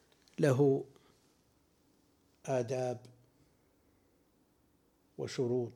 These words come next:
وله موانع تمنع من الإجابة، وقد تتوافر الأسباب وتنتفي الموانع ولا تحصل الإجابة، لأن الإجابة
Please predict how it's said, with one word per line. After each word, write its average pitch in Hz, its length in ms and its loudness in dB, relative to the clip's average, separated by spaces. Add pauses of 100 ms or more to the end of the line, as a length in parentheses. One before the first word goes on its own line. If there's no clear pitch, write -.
وله 120 320 0
موانع 120 560 -4 (840)
تمنع 123 380 -4
من 113 160 -4
الإجابة، 107 580 -10 (1500)
وقد 131 320 -2
تتوافر 127 840 0
الأسباب 117 640 -6 (1160)
وتنتفي 123 560 -2
الموانع 110 760 -4
ولا 113 260 -4
تحصل 127 440 -6
الإجابة، 104 720 -8 (1000)
لأن 147 420 0
الإجابة 131 760 4